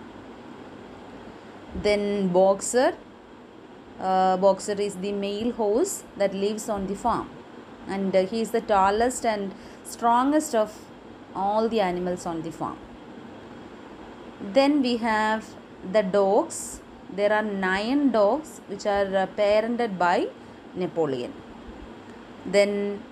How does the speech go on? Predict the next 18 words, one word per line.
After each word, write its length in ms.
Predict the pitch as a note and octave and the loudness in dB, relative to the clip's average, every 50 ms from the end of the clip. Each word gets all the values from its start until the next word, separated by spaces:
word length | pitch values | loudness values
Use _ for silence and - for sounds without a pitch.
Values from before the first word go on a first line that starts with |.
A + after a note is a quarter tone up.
| - - | -18 -18
Frederick. 600 | - - - G3 G3 G3 F#3 G3 G3 B3+ E4 F#4 - - - - - - - - - - - - - - - | -14 -8 0 2 2 2 2 0 0 0 0 0 -2 -8 -16 -18 -20 -20 -20 -20 -20 -18 -18 -16 -16 -16 -8
Frederick 480 | - - G3+ F#3+ F#3+ G3+ G3+ G3+ F#3 | -6 -4 -4 -2 0 0 0 0 0
is 160 | F#3+ G3 F#3 F3+ | -2 -4 -4 -4
the 200 | F3+ G3 G3 G3 | -2 -2 0 -2
owner 500 | - - - F3+ F#3 F#3+ G3+ G#3+ A3+ A3 | -2 -2 0 0 2 2 2 2 2 4
of 220 | G#3+ G#3+ G#3 G#3 - - - - | 4 4 2 0 -4 -14 -12 -8
Pinchfield. 720 | G#3 G3 G3+ - - - - - A3+ A#3 B3+ E4 G4 G4 - - - - - - - - - - - - - - - - - - - - - - - D#3+ | -6 -6 -6 -6 -8 -10 -8 -6 -4 -4 -2 -2 -4 -4 -8 -12 -16 -16 -16 -18 -18 -18 -18 -18 -18 -18 -18 -18 -18 -18 -18 -18 -18 -16 -12 -12 -2 2
Then 440 | F#3 F#3+ F#3+ F#3+ F#3+ F#3+ F#3+ F#3 - - F3 D#3+ | 4 4 4 4 2 0 -2 -4 -6 -8 -12 -2
Jones, 760 | D#3+ G3 G3 G3+ G3+ G#3+ A3+ B3+ D4 F4+ F4 - - - - - - - - - - - | 0 2 4 4 4 4 4 4 4 2 0 -2 -6 -12 -14 -16 -18 -18 -18 -16 -12 -8
he 160 | G#3 G3+ G#3 | -6 -4 -4
is 100 | G#3 F3+ | -6 -4
the 140 | F3 G#3+ G3 | -4 -2 -2
owner 560 | - - D#3+ E3 E3+ F3+ G3 G#3+ A#3 B3 A#3+ | -2 -2 -2 0 0 0 0 2 2 4 4
of 160 | A#3 A3+ G3+ | 4 2 2
the 60 | G3+ A3 | -2 -4
animal 380 | G#3 G#3 G#3 G#3 G#3+ A3 A3 | -2 -4 -4 -4 -6 -6 -6
farm. 360 | G#3 - A3+ G#3+ A3 A#3+ C#4+ G#4 A4+ G4 - - - - - - - - - - - - - - - - - - - - - - - - - - - - - - - - - - - - - | -6 -4 -4 -4 -2 -2 -4 -4 -6 -10 -14 -18 -18 -20 -18 -18 -18 -16 -16 -16 -18 -18 -18 -18 -18 -18 -18 -18 -18 -18 -18 -18 -16 -16 -16 -16 -16 -18 -18 -18 -18 -18 -18 -18 -16 -8 -2
Uh, 280 | F3 E3+ E3 E3 D#3+ | 0 2 4 4 4